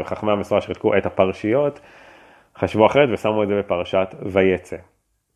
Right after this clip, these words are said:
אז מאוד הגיוני שכל הסיפור הזה זה סיפור בעצם של איזשהו מחזה שקשור למפגש עם מחנה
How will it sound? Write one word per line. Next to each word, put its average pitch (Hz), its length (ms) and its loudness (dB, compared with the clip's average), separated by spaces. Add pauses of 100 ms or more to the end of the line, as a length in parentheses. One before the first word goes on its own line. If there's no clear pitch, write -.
(880)
אז 92 80 -4
מאוד 147 160 4
הגיוני 131 260 4
שכל 135 280 2
הסיפור 127 420 -2
הזה 117 220 0
זה 107 80 -4
סיפור 107 340 -4
בעצם 98 340 -2
של 101 200 -6
איזשהו 98 280 0
מחזה 92 600 -2
שקשור - 520 -4
למפגש 95 580 -2
עם 92 160 -2
מחנה 90 420 -4